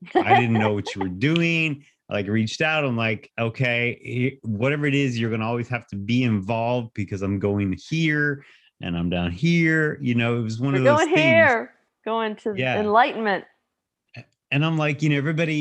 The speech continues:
Speaker 1: you know, use the, the shift of the twenty twenty as,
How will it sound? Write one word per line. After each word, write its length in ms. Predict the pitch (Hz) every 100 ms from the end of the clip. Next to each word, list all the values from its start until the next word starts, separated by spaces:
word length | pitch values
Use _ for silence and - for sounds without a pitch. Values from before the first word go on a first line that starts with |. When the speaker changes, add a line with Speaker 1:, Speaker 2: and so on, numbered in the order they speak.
| 143
Speaker 1:
you 160 | 139 127
know, 480 | 127 123 117 113 - _ _ _ _ _ _ _ _ -
use 540 | 117 127 143 139 117
the, 200 | 104 113
the 200 | 101 113
shift 360 | 107 - 139 -
of 180 | 120 98
the 140 | 110
twenty 360 | 98 - 123 120
twenty 500 | - - 120 127 117
as, 240 | 104 98